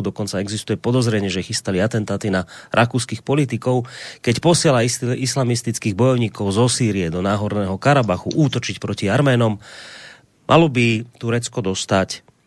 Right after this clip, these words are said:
tvrdú odpoveď. E, už zaznelo z tvojej strany, ako sa na to pozerajú naše politické elity, že však Arménsko, to je vlastne Rusko, Rusi sú zlí, tak čo? Ale, ale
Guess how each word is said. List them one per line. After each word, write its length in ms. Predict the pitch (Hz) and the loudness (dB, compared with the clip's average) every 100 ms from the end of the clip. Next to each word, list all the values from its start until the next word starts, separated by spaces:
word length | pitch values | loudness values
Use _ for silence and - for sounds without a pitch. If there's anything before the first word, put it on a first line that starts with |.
| _ _ _ _ - - _ _ _ - | _ _ _ _ -16 -16 _ _ _ 0
tvrdú 320 | 123 113 107 95 | 2 4 2 -2
odpoveď. 480 | - 76 - - _ _ _ _ _ - - - - _ - | -4 -6 -6 -14 _ _ _ _ _ -20 -20 -20 -20 _ -6
E, 320 | 98 98 87 - - | 0 0 0 -6 -6
už 160 | - 156 | 2 4
zaznelo 400 | 143 165 170 143 123 | 6 4 2 0 0
z 20 | |
tvojej 220 | 151 127 | 0 -2
strany, 400 | - 131 139 147 | 0 0 2 2
ako 320 | 139 135 160 | 2 2 2
sa 160 | - 131 | 2 2
na 80 | 123 | 2
to 160 | - | 0
pozerajú 480 | 120 123 123 120 117 | -2 0 2 2 2
naše 240 | 107 113 120 | 2 -2 -2
politické 640 | 120 127 123 131 - 127 | 0 0 0 -2 2 2
elity, 240 | 180 123 | 2 -2
že 160 | 113 107 | -4 -6
však 240 | 107 - _ - | -8 -12 _ -4
Arménsko, 560 | 120 143 143 131 139 123 | 0 2 2 0 -2 0
to 80 | |
je 80 | 143 | 2
vlastne 400 | 127 127 - 104 | 2 0 -2 -4
Rusko, 320 | 147 - 147 | -2 -4 -2
Rusi 240 | 123 120 120 | -2 -4 -6
sú 160 | - | -6
zlí, 240 | 107 139 143 | -2 0 0
tak 240 | 104 - | -2 -2
čo? 160 | 160 135 | 0 2
Ale, 240 | 139 143 - | 2 2 0
ale 240 | 151 156 | 0 0